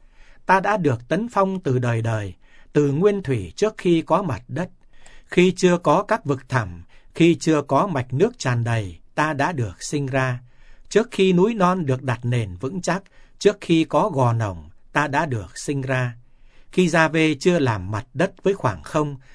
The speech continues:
và những hạt bụi đầu tiên tạo nên vũ trụ."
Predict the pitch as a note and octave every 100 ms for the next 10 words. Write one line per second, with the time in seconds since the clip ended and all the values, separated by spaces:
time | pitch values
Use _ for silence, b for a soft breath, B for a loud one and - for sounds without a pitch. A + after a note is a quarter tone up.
0 | b - C#3+ D#3 A3+ D3 B2 C#3 C#3 D3
1 | B2 A2 F#2 F3+ E3+ E3+ C3+ G#2+ C3+ D3+
2 | D3+ D3+ F#3+ - G#2+